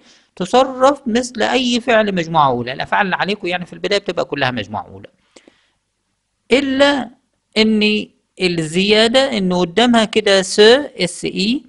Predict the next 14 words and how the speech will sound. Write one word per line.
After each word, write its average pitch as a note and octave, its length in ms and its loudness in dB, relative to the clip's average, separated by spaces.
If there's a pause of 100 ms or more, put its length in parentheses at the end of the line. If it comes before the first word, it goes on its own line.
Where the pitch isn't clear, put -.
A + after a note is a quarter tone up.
(320)
تمام، F#3+ 400 2
أو E3+ 160 2
اس F3+ 240 -4
أبوستروف، A3+ 800 0
تمام، F#3+ 320 2
بيبقى F#3 260 2
لها F#3 120 2
تصريف D#3 440 -6
خاص - 360 -2
بيها، G#2 400 -6 (340)
وهنشوف B3 460 2
مع D#3+ 220 4
بعض D#3 560 0
إيه C#3 380 -4